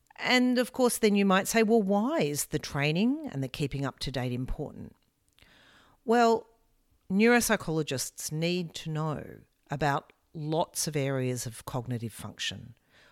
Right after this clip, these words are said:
We need to understand about lots of dis-,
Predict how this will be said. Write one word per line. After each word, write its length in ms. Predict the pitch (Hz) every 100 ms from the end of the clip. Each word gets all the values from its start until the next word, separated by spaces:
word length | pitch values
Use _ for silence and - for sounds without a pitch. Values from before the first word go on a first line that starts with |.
| _
We 160 | 147 160
need 260 | 175 202 196
to 160 | 190
understand 640 | 160 160 147 - 151 147 143
about 380 | 135 131 - 175
lots 480 | 175 170 - -
of 100 | 185
dis-, 240 | 165 170